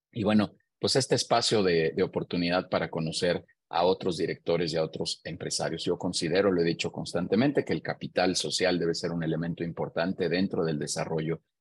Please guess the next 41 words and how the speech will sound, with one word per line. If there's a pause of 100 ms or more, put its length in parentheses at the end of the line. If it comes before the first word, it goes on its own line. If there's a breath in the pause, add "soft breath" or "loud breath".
(120)
del
director
general. (380)
Y
bueno,
la
invitación
de
siempre (380)
a
los
consejos
directivos,
que
eso
es
a
lo
que
verdaderamente
nos
dedicamos.
Esto
nada
más
es
el
networking,
un
brazo
que
tenemos,
los, (160)
los
webinars,
que
es
otro
brazo
que
tenemos